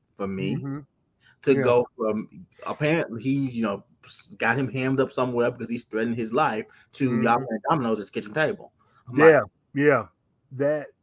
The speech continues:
Speaker 1: "What happened?"
Speaker 2: Yeah. That it, we, and I would have loved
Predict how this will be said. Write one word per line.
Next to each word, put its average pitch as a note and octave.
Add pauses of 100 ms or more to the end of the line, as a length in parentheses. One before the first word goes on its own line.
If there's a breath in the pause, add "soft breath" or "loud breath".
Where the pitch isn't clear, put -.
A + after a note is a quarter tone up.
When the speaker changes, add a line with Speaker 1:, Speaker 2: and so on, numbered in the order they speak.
(440)
Speaker 1:
"What A#2
happened?" B2+
Speaker 2:
Yeah. G#2+ (640)
That D3
it, D#3+ (100)
we, E3 (380 soft breath)
and F#3+
I F#3
would G3
have F3+ (100)
loved D3